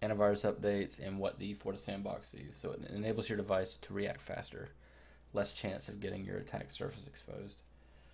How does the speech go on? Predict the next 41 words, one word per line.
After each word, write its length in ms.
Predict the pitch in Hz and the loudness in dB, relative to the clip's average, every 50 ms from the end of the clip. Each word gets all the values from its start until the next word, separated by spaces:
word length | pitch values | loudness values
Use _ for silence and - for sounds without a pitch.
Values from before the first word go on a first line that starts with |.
| - - - - | -20 -20 -12 -6
And 220 | - 101 104 104 | -2 0 0 2
then 140 | 101 104 101 | 2 2 2
they 100 | 104 104 | 2 2
have 320 | 98 101 107 101 98 95 98 | 2 2 2 2 2 0 0
another 340 | 95 98 98 98 98 98 | -2 0 0 0 0 0
one 300 | 95 95 98 95 95 95 | -2 -2 -2 -2 -4 -4
called, 380 | 95 - - 98 92 92 95 - | -6 -4 -2 -2 0 0 -2 -4
um, 440 | - - 95 98 98 98 98 101 101 | -4 -4 -4 -4 -6 -6 -6 -6 -6
the 80 | 101 | -6
FortiGuard 640 | 95 - - 107 104 101 101 98 95 95 92 95 95 | -6 -2 0 2 2 4 4 4 4 4 2 0 -4
Content 600 | - - - 101 98 98 - - 98 - - - | -4 -2 0 0 0 0 -2 -4 -4 -4 -6 -6
Disarm 560 | - 98 101 - 98 98 95 95 95 95 - - | -6 -4 -4 -2 -2 -2 0 0 -2 -4 -6 -6
and 180 | - - - | -6 -6 -6
Reconstruction 680 | - - - - - - - - - - - - - - | -6 -6 -6 -6 -8 -8 -6 -6 -6 -6 -6 -8 -12 -10
Service. 380 | - - - - - - - - - - - - - - - - | -8 -8 -6 -6 -6 -8 -8 -8 -10 -10 -10 -10 -10 -12 -8 -2
And 80 | - 117 | 2 8
basically, 460 | 113 117 113 110 113 107 - 107 101 | 10 10 10 10 8 4 2 2 2
this 160 | 98 98 - | 2 -2 -6
is 60 | - - | -8 -6
just 240 | - - - - | -6 -6 -6 -6
a 40 | - | -8
service 380 | - - 98 101 98 98 101 - | -4 0 0 0 0 -2 -4 -6
that'll 160 | - - - | -6 -6 -4
tear 180 | - - 104 98 | 0 2 2 2
apart 340 | 98 - - 104 95 - | 2 2 2 2 2 2
standard 360 | - - - 101 101 98 95 - | 0 0 0 0 2 0 0 0
files, 360 | - 98 98 101 104 101 104 | -2 -2 0 -2 -2 -4 -6
like, 220 | - - - - | -8 -8 -8 -6
you 80 | 107 104 | -4 -4
know, 80 | 101 98 | -4 -4
your, 160 | - 101 101 104 - - - - - - - - - - - - - - - - - - - - - - - | -4 -6 -6 -8 -10 -14 -20 -20 -20 -20 -20 -16 -14 -14 -14 -14 -16 -20 -20 -20 -20 -20 -20 -20 -20 -14 -6
your 60 | 120 | 4
document 460 | 117 120 113 110 110 110 117 113 101 | 6 8 8 8 6 4 0 -2 -2
files, 500 | - - 104 104 104 101 101 101 101 - | 0 2 4 4 4 4 2 2 0 -4
your 60 | - - | -8 -8
P 120 | - - - | -6 -4 0
D 160 | 101 101 101 | 2 4 4
Fs, 240 | 98 98 95 - - | 4 4 2 0 -4
things 260 | - 107 104 101 - | -4 -4 -4 -4 -4
like 220 | 104 - - - | -4 -6 -4 -2
that, 300 | - 101 98 101 101 - | -2 -2 0 0 -2 -4